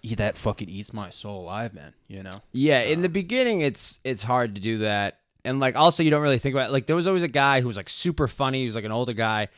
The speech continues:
Speaker 2: uh, always, like, great at open mics. And he would do shows, but his big thing, he had, like, crazy integrity. I don't think he does it anymore, but he was, like, this fucking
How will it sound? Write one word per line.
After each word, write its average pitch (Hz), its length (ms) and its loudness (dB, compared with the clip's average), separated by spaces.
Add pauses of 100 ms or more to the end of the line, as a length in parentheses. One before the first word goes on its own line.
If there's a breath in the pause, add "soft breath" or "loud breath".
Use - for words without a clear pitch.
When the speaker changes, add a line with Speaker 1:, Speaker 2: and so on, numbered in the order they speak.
(360 soft breath)
Speaker 2:
uh, 104 540 2
always, 151 240 2
like, 117 160 0
great 113 260 -2
at 117 100 -4
open 107 280 -6
mics. 151 320 -4
And 131 80 -4
he 131 80 -2
would 131 180 -2
do 151 180 2
shows, 143 480 0
but 127 160 -4
his 147 200 0
big 123 280 0
thing, 131 440 -2
he 131 140 0
had, 170 80 2
like, 131 340 0
crazy 113 500 -2
integrity. 95 420 -8
I 104 40 -6
don't 123 100 -4
think 104 140 -10
he 95 60 -8
does 95 200 -8
it 92 60 -8
anymore, 87 320 -14
but 95 100 -12
he 101 60 -6
was, 110 120 -6
like, 107 140 -6 (140)
this 101 180 -14 (220)
fucking 113 260 -10